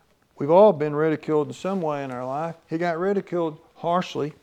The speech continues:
Mockery. Opposition. He was put in fights.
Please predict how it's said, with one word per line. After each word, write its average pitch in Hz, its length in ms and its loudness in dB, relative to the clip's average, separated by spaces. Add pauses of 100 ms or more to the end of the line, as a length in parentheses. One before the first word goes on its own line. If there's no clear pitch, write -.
(1200)
Mockery. 175 640 4 (1400)
Opposition. 196 880 8 (1300)
He 143 100 -4
was 156 160 -2
put 208 300 8
in 139 80 -4
fights. 202 760 4